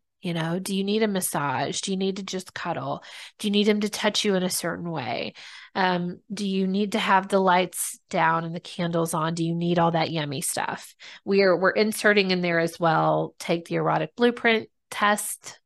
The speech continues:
If you haven't, quiz. It's not a test, it's a quiz for you and your partner. Number four, learn. Go out there and learn. Go look up stuff.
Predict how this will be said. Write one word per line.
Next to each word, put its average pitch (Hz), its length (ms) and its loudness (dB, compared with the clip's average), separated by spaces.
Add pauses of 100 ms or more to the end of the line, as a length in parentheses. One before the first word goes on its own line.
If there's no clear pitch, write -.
If - 160 -8
you 175 100 -2
haven't, 202 580 2
quiz. 196 640 0 (200)
It's - 100 -20
not 139 120 -4
a 143 60 -6
test, - 400 -6
it's - 140 -12
a - 40 -16
quiz - 320 -8 (380)
for 185 100 -4
you 190 220 2
and 196 180 4
your 208 120 2
partner. 175 580 0 (1120)
Number 180 280 -2
four, 214 520 4
learn. 202 720 0
Go 185 160 2
out 240 140 4
there 226 220 6
and 208 160 4
learn. 202 420 6
Go 185 160 0
look 202 260 -2
up 208 200 -2
stuff. 151 420 0